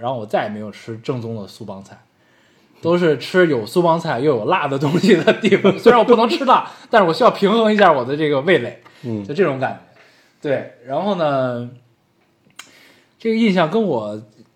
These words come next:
Speaker 1: 跟我停留在我脑海中的苏州印象还是不太一样。一个呢，是因为老城区一直在修地铁，
Speaker 2: 嗯。
Speaker 1: 所以呢，我体会不到那种，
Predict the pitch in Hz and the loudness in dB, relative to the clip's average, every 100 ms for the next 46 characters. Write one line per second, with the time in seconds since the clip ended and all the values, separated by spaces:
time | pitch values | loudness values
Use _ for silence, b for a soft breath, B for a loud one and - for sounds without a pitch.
0 | _ _ - 226 147 117 - 139 175 165 | _ _ -4 -2 0 -2 -6 -8 -2 -2
1 | 170 196 143 107 131 170 107 156 175 - | 0 -2 -2 -4 -4 -4 -6 -8 -8 -8
2 | 165 165 156 139 127 113 170 151 131 - | -6 -4 -4 -6 -8 -10 -10 -12 -14 -12
3 | 160 101 101 95 - b b b b _ | -12 -12 -16 -18 -20 b b b b _
4 | 127 214 240 180 185 202 226 117 113 147 | -4 0 0 0 -2 -2 -2 -2 -6 -10
5 | - 214 160 175 165 220 214 214 139 - | -8 -6 -4 -2 -2 -2 -4 -4 -6 -14
6 | - - - _ _ - 117 101 98 - | -20 -20 -20 _ _ -10 -10 -10 -8 -2
7 | 208 190 151 175 - 123 113 123 127 196 | 0 0 -2 -4 -6 -12 -8 -8 -2 -2
8 | 170 151 120 101 95 | 0 -4 -8 -10 -16